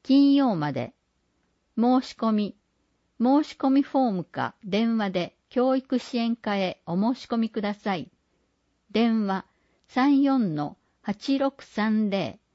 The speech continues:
二次元コードも掲載されています。不登校、引きこもり相談。予約が必要です。日時、予約は月曜日から金曜日、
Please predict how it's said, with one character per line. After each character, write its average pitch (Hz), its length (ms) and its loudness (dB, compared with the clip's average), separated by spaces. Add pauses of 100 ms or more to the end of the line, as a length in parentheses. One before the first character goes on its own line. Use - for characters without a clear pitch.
(640)
二 220 160 2
次 285 140 -2
元 277 260 0
コ 277 220 -2
ー 240 40 -2
ド 180 120 -2
も 147 340 -6
掲 226 220 -2
載 220 260 -2
さ 208 160 -2
れ 202 140 -2
て 202 160 -4
い 180 100 -2
ま 175 200 -2
す。 - 220 -20 (1600)
不 - 140 0
登 294 340 0
校、 165 380 -6 (260)
引 - 200 -6
き - 20 -4
こ 294 140 2
も 269 160 4
り 254 100 2
相 247 340 -2
談。 160 360 -10 (960)
予 220 140 4
約 269 280 2
が 269 120 2
必 - 280 -6
要 240 160 4
で 233 160 0
す。 - 240 -16 (680)
日 240 360 2
時、 151 240 -12 (540)
予 226 120 4
約 254 360 2
は 226 240 0
月 190 340 -4
曜 294 180 2
日 208 120 0
か 170 160 -2
ら 139 140 -2
金 247 340 4
曜 233 240 2
日、 147 260 -6